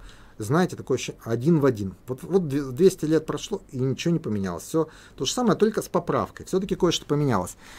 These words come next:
Кто видел сериал Lost – там, где в конце два этих инфернальных братца встречаются и че-то обсуждают между собой, они говорят: «Ну вот че ты сюда, т-, ну там, это мис-,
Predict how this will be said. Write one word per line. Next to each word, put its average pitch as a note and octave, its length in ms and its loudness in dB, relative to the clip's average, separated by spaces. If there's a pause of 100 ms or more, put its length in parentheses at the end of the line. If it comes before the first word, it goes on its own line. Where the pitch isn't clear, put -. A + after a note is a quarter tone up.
(120)
Кто E3 380 10 (200)
видел C#3+ 460 8 (440)
сериал D3+ 560 4 (380)
Lost – G#3 440 4 (300)
там, A2+ 200 -2
где A2 200 2
в - 100 -14
конце A#2 320 -2
два A2 200 2
этих - 260 -6 (320)
инфернальных A2+ 560 -2
братца A2+ 360 0
встречаются G3+ 640 -2
и G#2+ 280 -2
че-то G2+ 240 -8
обсуждают G#2 480 -4
между F#2 180 -8
собой, G#2 200 -8
они A2 380 -4
говорят: A2 280 0 (360)
«Ну G3 160 6
вот G3 120 8
че G#3+ 160 6
ты F3+ 100 -2
сюда, C#3 240 2
т-, D#3+ 200 -6
ну D#3+ 140 -2
там, G#2+ 200 -2
это - 160 -6
мис-, B2 140 -2